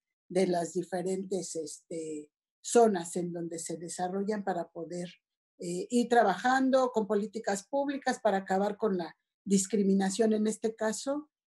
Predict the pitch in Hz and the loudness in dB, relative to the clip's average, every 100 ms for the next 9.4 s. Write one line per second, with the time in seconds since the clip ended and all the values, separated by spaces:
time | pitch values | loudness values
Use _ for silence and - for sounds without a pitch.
0 | _ 190 180 180 - 180 180 175 170 175 | _ -6 -6 -6 -10 -8 -6 -6 -10 -14
1 | - _ _ _ _ _ _ _ _ _ | -20 _ _ _ _ _ _ _ _ _
2 | _ 214 208 220 220 226 262 262 - 214 | _ 0 6 6 6 2 0 -4 -4 -6
3 | 208 220 208 180 185 185 190 202 196 202 | -4 -6 -2 -4 -4 -8 -4 -2 0 0
4 | 185 - 196 190 202 196 170 - 180 175 | -2 -2 -4 -4 -6 -6 -10 -6 -6 -6
5 | 175 156 - _ _ _ 196 202 196 - | -8 -10 -16 _ _ _ 2 4 2 -4
6 | - _ _ _ _ - 226 220 220 220 | -18 _ _ _ _ 2 8 10 10 8
7 | 220 214 214 254 240 - 294 302 302 233 | 8 6 2 2 2 2 2 2 2 2
8 | 196 190 196 - 214 214 233 240 240 226 | 2 0 -2 -6 -8 2 2 6 6 6
9 | 202 175 165 | 2 0 -4